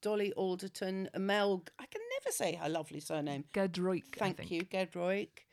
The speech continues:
Speaker 1: And, um, some very, Lynn Truss, the range of the wit on the page of six titles,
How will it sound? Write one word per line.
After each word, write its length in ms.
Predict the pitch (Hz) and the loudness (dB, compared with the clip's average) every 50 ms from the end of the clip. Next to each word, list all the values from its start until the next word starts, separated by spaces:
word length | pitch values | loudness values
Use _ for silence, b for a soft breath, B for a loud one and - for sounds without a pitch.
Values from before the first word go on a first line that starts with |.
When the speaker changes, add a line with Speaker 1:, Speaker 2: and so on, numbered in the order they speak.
| b b _ _ _ _ | b b _ _ _ _
Speaker 1:
And, 520 | - - 190 190 185 185 185 185 185 185 - - - - _ _ | 2 4 4 4 4 4 2 0 -2 -2 -4 -8 -10 -12 _ _
um, 720 | - 190 196 185 185 180 180 180 180 180 180 180 175 170 - - _ _ _ - - 120 | 6 8 8 10 10 8 8 6 4 2 0 0 0 -2 -4 -6 _ _ _ -12 -10 -6
some 400 | 151 - - - - 220 208 196 | -6 -4 -4 0 2 2 4 4
very, 920 | 185 170 180 196 214 220 214 214 208 208 208 208 208 208 202 202 196 190 - - 190 | 2 0 0 2 4 4 6 6 4 4 2 2 0 0 0 0 0 -2 0 0 2
Lynn 300 | 190 196 214 214 214 208 | 6 6 6 6 4 0
Truss, 560 | - - 214 196 196 190 - - - - B B B B B B | 0 2 4 4 4 4 2 -2 -4 -6 B B B B B B
the 540 | 165 170 196 208 202 196 196 196 190 - - | -8 -4 -2 0 0 0 0 0 0 -2 -2
range 840 | 180 175 180 247 262 247 220 185 170 180 190 196 214 226 - - - b b b b b _ | -4 0 4 4 4 4 4 2 0 0 0 -2 -2 -4 -6 -8 -10 b b b b b _
of 220 | - 190 180 - - | 2 2 2 2 2
the 120 | 196 190 | 2 2
wit 560 | 190 180 185 233 214 165 147 - - - - - - | 4 4 4 4 6 4 4 0 -4 -8 -10 -4 -2
on 140 | 190 185 185 | 0 0 0
the 80 | 180 175 | 0 -4
page 640 | - - 220 214 190 175 165 160 170 170 - - b b b b b _ | -4 -2 0 2 2 2 2 0 -2 -4 -6 -10 b b b b b _
of 260 | - 185 185 165 160 - _ | 4 4 4 4 2 -4 _
six 460 | - - - - 226 - - - - | -6 -4 2 2 2 2 2 -2 -8
titles, 800 | - - 208 196 190 190 190 - 190 175 170 165 160 165 156 - | -6 -2 0 2 2 0 0 -2 -4 -2 -2 -2 -2 -2 -4 -8